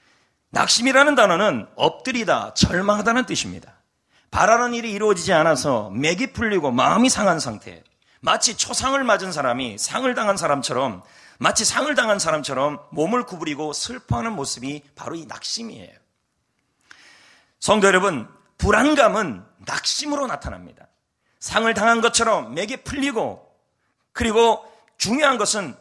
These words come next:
이 조그만 불안감을 그냥 내버려 두고 우리는 그냥 대수롭지 않게 생각을 해요. 그러나 이게 지속되면은 문제가 생겨버립니다.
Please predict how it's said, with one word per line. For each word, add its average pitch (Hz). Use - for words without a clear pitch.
이 262
조그만 277
불안감을 175
그냥 233
내버려 220
두고 185
우리는 262
그냥 262
대수롭지 254
않게 233
생각을 226
해요. 127
그러나 262
이게 220
지속되면은 277
문제가 147
생겨버립니다. -